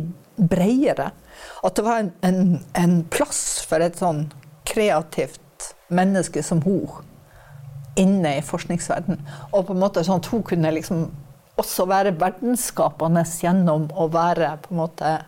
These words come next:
en forsker, da. Eh, og den gleden, for at hun, hun var en periode så var hun liksom sliten og på vei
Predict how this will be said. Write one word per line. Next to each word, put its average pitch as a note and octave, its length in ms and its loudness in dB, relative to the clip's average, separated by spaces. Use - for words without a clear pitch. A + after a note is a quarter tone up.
en E3+ 200 4
forsker, - 600 -8
da. F#3+ 140 0
Eh, F3+ 160 2
og G3+ 240 0
den B3+ 400 2
gleden, G3+ 880 2
for G#3 200 0
at A3 80 -4
hun, G#3 100 2
hun G#3 260 2
var A3+ 460 2
en G3+ 180 4
periode G3 460 2
så F3+ 140 -2
var F#3 120 0
hun E3+ 100 -2
liksom - 220 -4
sliten F#3 540 -2
og D3+ 80 -12
på F#3 120 -4
vei F3+ 120 2